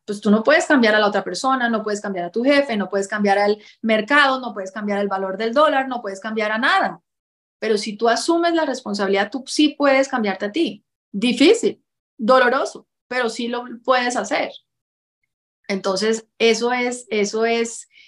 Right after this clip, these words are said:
y, y no es que a veces sea difícil, es difícil, porque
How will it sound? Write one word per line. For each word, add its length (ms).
y, 320
y 40
no 120
es 100
que 100
a 80
veces 320
sea 140
difícil, 460
es 280
difícil, 680
porque 580